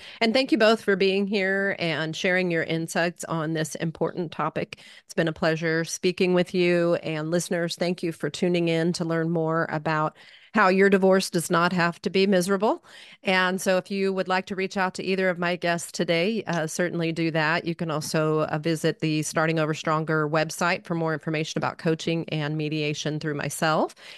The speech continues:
And just look for those resources. They certainly are out there for going through the process of divorce in maybe a different way than you've ever known existed. So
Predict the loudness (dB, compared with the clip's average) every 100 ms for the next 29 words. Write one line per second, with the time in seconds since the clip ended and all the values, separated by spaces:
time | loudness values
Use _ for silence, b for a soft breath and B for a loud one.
0 | B B 2 4 4 4 4 2 2 -6
1 | 2 2 4 2 4 2 2 -2 -2 -4
2 | -6 -6 -2 0 0 0 0 2 2 2
3 | 2 2 0 0 -2 -2 -2 0 2 0
4 | -2 B B B 4 6 4 2 0 0
5 | 0 0 0 -2 -4 -4 -4 -2 2 2
6 | 0 -2 -2 0 0 -2 0 2 2 2
7 | 0 -2 0 0 0 0 -2 -2 -2 -4
8 | -4 -4 -2 -4 -4 -4 -4 -4 -6 -8
9 | -6 -6 -6 -8 -8 -10 -8 -4 -4 -4